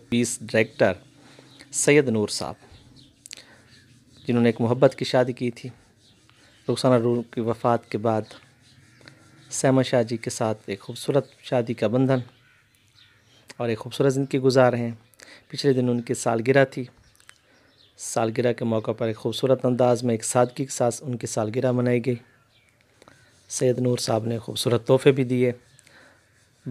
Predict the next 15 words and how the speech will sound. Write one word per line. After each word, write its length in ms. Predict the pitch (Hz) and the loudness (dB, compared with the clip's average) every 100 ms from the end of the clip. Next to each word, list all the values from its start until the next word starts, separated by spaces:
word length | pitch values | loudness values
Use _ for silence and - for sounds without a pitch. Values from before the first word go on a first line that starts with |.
| - - _ _ - - | -16 -20 _ _ -20 -4
और 300 | 113 110 107 | -2 0 -2
सैमा 360 | 110 - 123 120 | -4 -2 0 2
नूर 200 | 117 113 | 0 -2
साहबा 300 | - 113 107 | -2 -2 -2
बहुत 260 | 104 131 - | 2 2 2
खुश 280 | 131 - | 0 0
हुई। 180 | 123 120 110 _ _ _ _ _ _ _ _ | -2 -4 -6 _ _ _ _ _ _ _ _
ये 220 | 139 127 151 | -2 2 4
वीडियो 380 | 151 143 123 120 | 2 0 2 2
आजकल 340 | 117 117 117 | 2 -2 -4
बहुत 240 | 110 110 110 | -4 -4 -2
वायरल 280 | 110 127 | 0 0
हो 120 | 127 127 | 2 2
रही 260 | 120 117 | 0 -2
है, 160 | 113 | -6